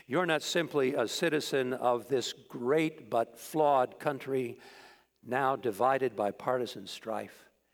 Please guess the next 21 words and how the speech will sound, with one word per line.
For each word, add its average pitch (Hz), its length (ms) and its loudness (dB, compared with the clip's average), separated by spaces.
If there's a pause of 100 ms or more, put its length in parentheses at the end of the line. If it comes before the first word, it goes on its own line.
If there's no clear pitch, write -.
(1000)
You 269 520 6
are 156 220 4
a 139 60 4
citizen 247 600 2
of 165 220 2
the 135 80 2
kingdom 247 580 2
of 175 260 0
God 226 460 4
in 214 260 2
which 208 380 4 (420)
God 208 380 6
is 180 260 4
uniting 175 680 2
all 180 420 6
things 156 600 0
under 143 440 4
one 139 360 2
head, 110 460 0 (1000)
even 113 300 -8
Jesus. 95 560 -12